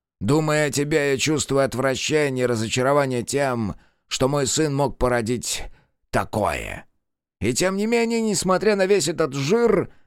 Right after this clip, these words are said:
на твою несдержанность в речи и полное отсутствие самоконтроля, на эти твои тирейские манеры и». Он махнул рукой, словно видел в Кипе еще множество гораздо более неприятных черт, но не находил для них слов.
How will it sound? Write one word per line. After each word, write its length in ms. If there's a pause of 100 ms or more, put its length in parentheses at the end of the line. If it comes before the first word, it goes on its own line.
на 120
твою 320
несдержанность 840
в 100
речи 360
и 60
полное 480
отсутствие 520
самоконтроля, 960 (160)
на 160
эти 180
твои 380 (200)
тирейские 920
манеры 520
и». 280 (680)
Он 160
махнул 400
рукой, 300
словно 320
видел 300
в 100
Кипе 280
еще 200
множество 680 (300)
гораздо 380
более 280
неприятных 640
черт, 460 (280)
но 100
не 100
находил 400
для 160
них 180
слов. 420